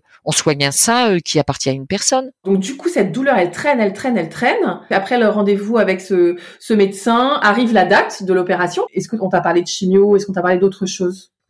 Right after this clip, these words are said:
Speaker 1: Pas encore, parce que c'est un carcinome intracanalaire.
Speaker 2: Ok, donc dans ce cas-là, c'est pas forcément, euh, chimio, effectivement.
Speaker 1: Donc a priori, c'est très léger,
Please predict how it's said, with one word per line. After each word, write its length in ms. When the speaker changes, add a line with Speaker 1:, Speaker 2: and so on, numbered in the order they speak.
Speaker 1:
Pas 140
encore, 500
parce 180
que 140
c'est 400
un 640
carcinome 880
intracanalaire. 920
Speaker 2:
Ok, 220
donc 220
dans 100
ce 140
cas-là, 340
c'est 120
pas 160
forcément, 680
euh, 240
chimio, 420
effectivement. 560
Speaker 1:
Donc 200
a 80
priori, 320
c'est 160
très 180
léger, 360